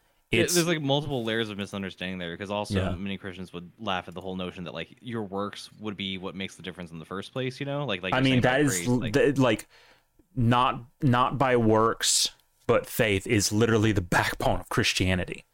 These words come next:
Speaker 1: R-, r-, right. So,
Speaker 2: Yeah.
Speaker 1: like, that part's already ridiculous, 'cause, like, yeah, the, the grace is unconditional, so, like, y-, you know, as long as you're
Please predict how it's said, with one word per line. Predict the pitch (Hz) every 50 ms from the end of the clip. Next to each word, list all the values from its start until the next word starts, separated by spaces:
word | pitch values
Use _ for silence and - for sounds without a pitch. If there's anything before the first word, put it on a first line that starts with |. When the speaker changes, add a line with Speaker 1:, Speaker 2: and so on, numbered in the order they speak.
| _ _ _ _ -
Speaker 1:
R-, | - - -
r-, | 135 156 156 156 156 143 -
right. | - 151 139 139 123 113 98 90 90 87 76
So, | 95 - 107
Speaker 2:
Yeah. | 98 92 90
Speaker 1:
like, | 101 95 - 92 104 110 110
that | 113 117 113 113 -
part's | - 120 110 -
already | 110 104 101 104 101 101
ridiculous, | 95 95 82 90 90 - 95 87 -
'cause, | - - 98 87 -
like, | 90 87 85 82 - _ _ _ _ _ _ _ _ -
yeah, | 123 113
the, | 104 98 110 117 123 135
the | 123 127
grace | 110 131 120 117 113 -
is | 110 113
unconditional, | 110 107 101 104 101 92 92 92 - - 131 139 147 156 160 147
so, | 131 - - 110 104 98
like, | 95 92 90 87 85 82 - _ _ _ _ _ _ _ _ _ _ _ _ _ _ _ _ _ _ _ _ _ _ _ _ _
y-, | - - - -
you | - 87 98 101 95
know, | 90 82 85 90
as | 90
long | 92 98 98 104 104 101
as | 90
you're | 92 92 90 85